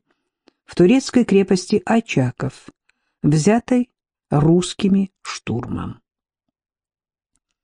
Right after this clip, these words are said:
При хорошем попутном ветре и ясной погоде святой Амвросий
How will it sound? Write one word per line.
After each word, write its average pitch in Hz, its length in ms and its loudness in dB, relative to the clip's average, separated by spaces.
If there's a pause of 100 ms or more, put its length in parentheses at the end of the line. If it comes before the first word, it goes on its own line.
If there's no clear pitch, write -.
(360)
При 175 180 4
хорошем 170 480 2
попутном 151 540 2
ветре 151 560 -2 (440)
и 139 80 2
ясной 143 380 2
погоде 214 600 2 (300)
святой 247 420 0
Амвросий 190 920 4